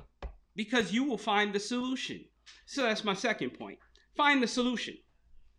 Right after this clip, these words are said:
Not everything you start with is the best thing. Not everything that you design is the best thing. Not everything that you have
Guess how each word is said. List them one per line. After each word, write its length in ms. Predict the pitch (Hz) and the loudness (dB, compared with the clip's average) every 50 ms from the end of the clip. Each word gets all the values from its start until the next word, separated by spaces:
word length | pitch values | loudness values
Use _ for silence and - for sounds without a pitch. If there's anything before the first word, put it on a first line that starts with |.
| _ _ _ _ _ _ _ _ - _ _ _ _ _ _ | _ _ _ _ _ _ _ _ -20 _ _ _ _ _ _
Not 240 | 131 175 208 233 240 | 8 10 10 10 10
everything 380 | 226 214 226 - 247 226 208 | 6 4 0 0 0 2 2
you 80 | 185 185 | 2 0
start 440 | - - - 226 220 233 - - 170 | -2 0 2 4 4 4 2 2 0
with 320 | 156 143 143 139 - - - - | 2 2 2 0 -2 -8 -6 -2
is 320 | 165 165 165 156 151 151 - | -2 0 0 0 -2 -4 -4
the 100 | - 156 | -4 0
best 320 | - 165 151 - - - | 2 2 2 2 -2 -6
thing. 300 | - 127 104 90 80 92 | -8 -8 -8 -8 -12 -12
Not 180 | 101 113 135 151 | -8 -6 0 0
everything 440 | 165 160 175 170 - 190 180 175 165 | 0 0 0 -2 2 2 4 4 4
that 200 | 160 156 160 - | 2 0 0 -2
you 80 | 175 | -4
design 540 | 147 151 151 147 170 165 160 151 147 139 127 | -2 -2 -2 2 2 4 4 4 2 0 -2
is 120 | 123 120 | -4 -6
the 100 | - 131 | -6 -4
best 300 | 123 139 131 131 - - | -2 -2 -2 -2 -4 -6
thing. 200 | - 139 127 110 | -6 -6 -6 -4
Not 160 | 120 131 147 156 | -4 -2 0 0
everything 540 | 160 156 160 156 - - 165 160 151 143 147 | 0 0 -2 -4 -2 0 0 0 0 2 2
that 220 | 151 151 143 - - | 2 2 0 0 -4
you 220 | 156 156 160 160 156 160 | -8 -4 -4 -4 -2 -2
have 260 | 151 147 139 139 139 | -2 -2 -2 -4 -6